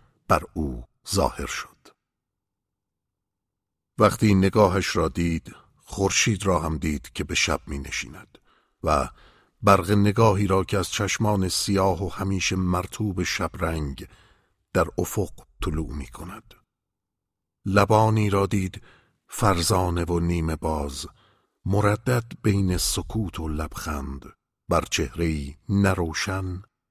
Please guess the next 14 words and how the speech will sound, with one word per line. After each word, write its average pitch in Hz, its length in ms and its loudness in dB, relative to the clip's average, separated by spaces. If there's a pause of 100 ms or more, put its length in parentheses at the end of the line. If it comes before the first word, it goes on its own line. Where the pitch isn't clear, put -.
(140)
نه 82 120 -2
تاریک، - 680 -10 (420)
نه 92 160 2
سوخته، 110 880 -2 (480)
نه 85 140 0
بیرنگ 69 800 -6 (720)
و 76 360 -2 (1120)
دریافت. 76 840 -4 (800)
دریافت 113 720 6
که 117 120 4
راز 101 460 2
بیان 85 760 -2
جهان 73 480 -6
چیست - 680 -8